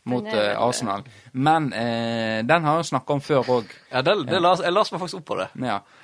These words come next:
Speaker 1: eh, og det er jo ikke en dive, eh, men det ser veldig ut som en, eh, dive. Men det var på
Speaker 2: Det ser
Speaker 1: slutt-
Speaker 2: veldig
Speaker 1: Ja,
Speaker 2: ut som en
Speaker 1: men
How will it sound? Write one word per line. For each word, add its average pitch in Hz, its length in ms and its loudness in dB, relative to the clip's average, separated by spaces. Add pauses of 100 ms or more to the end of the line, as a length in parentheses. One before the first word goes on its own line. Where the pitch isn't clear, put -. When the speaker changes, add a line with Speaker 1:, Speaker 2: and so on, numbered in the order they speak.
(140)
Speaker 1:
eh, 120 340 0
og 127 100 -2
det 196 180 -2
er 180 100 -2
jo 180 60 -2
ikke 165 100 -8
en 156 80 -4
dive, 160 260 -6 (320)
eh, 104 440 -6
men 113 180 -8
det 135 100 -6
ser 160 240 -4
veldig 160 380 -6
ut 156 100 -16
som 101 220 -8
en, 90 240 -10
eh, 85 100 -8
dive. 92 320 -4 (280)
Men 127 100 -6
det 151 80 -2
var 160 140 -4
på 151 260 -12
Speaker 2:
Det 151 80 -8
ser 240 160 -2
Speaker 1:
slutt- 214 100 -8
Speaker 2:
veldig 214 680 0
Speaker 1:
Ja, 135 280 4
Speaker 2:
ut 143 60 -10
som 151 100 -4
en 147 100 -4
Speaker 1:
men 160 100 -12